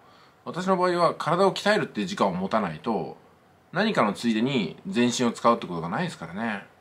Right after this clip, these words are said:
だから体弱らないようにしとかないといけないかなってとこですね。うん。うん。まあ、いわゆる何が言いたいかっていうとね、あの、生活習慣とか、労働習慣によって、注意しなくちゃいけないことが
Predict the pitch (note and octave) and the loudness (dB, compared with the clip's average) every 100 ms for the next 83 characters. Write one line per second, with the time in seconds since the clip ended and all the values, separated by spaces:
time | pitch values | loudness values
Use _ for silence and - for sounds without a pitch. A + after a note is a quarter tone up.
0 | _ _ _ - - _ - - - A2+ | _ _ _ -18 -18 _ -20 -20 -14 -2
1 | G#2 F#2 F2 A#2+ C3 B2+ A2+ - B2 B2+ | 0 0 -2 0 6 6 6 -2 0 2
2 | D3+ C#3 G2+ F2 - G2 G2+ F2 E2+ G#2 | 4 2 0 -4 -8 -4 -4 -4 -6 -6
3 | F#2 F2+ - - F2 E2 G2+ F#2 - _ | -4 -6 -8 -12 -12 -12 -14 -16 -18 _
4 | _ _ _ _ _ _ _ F2+ D#2+ D#2 | _ _ _ _ _ _ _ -20 -20 -20
5 | - _ _ - B2 A2+ - E3+ D#3+ E3 | -20 _ _ -20 -12 -10 -8 -10 -8 -2
6 | D#3+ G#3 C#3 G3+ D4 A2 F#2+ F2 E2 - | 2 2 4 2 2 2 0 -4 -6 -12
7 | E2 A#2 D#3+ - _ _ _ _ _ _ | -8 -8 -10 -18 _ _ _ _ _ _
8 | _ _ C3+ B2+ A#2+ - A#3 B3 C4 - | _ _ -4 -4 -4 -2 -2 0 0 -2
9 | C#4 A3+ C3+ G2+ G2 B2 A#2 E2+ - - | -4 2 2 2 2 6 8 6 2 -8
10 | _ _ _ _ D3 E3+ F3+ E3+ F3+ D#3 | _ _ _ _ 2 6 6 6 2 2
11 | F#2 E2+ E2+ - C3 G2 C#2+ - - - | 0 -2 -8 -6 -2 0 -2 -8 -18 -20
12 | _ _ - - C4+ F#3+ B2+ A#2 - F#2 | _ _ -10 -4 0 0 2 0 0 -4
13 | G2+ A2 F2 D#2+ | -2 -4 -6 -8